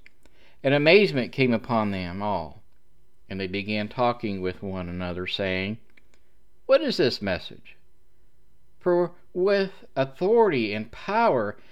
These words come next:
he commands the unclean spirits, and they come out." And the report about him was spreading into every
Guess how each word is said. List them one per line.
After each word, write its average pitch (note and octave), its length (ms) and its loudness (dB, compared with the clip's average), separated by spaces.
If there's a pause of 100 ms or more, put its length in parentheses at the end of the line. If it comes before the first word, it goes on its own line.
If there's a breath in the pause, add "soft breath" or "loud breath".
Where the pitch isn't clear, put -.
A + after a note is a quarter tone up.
(140 soft breath)
he D3 160 0
commands D3+ 640 2
the C#3 120 0
unclean D3+ 540 -2
spirits, C3+ 720 2 (260)
and A2+ 180 -4
they C#3 60 -2
come D#3+ 260 -2
out." A3 380 -4 (1800)
And A#2+ 160 6
the A#2 60 4
report C#3 640 4
about A#2 400 2
him G2+ 260 -2
was F#2+ 140 -4
spreading G#2+ 520 -4
into - 320 -8
every A#2 580 -2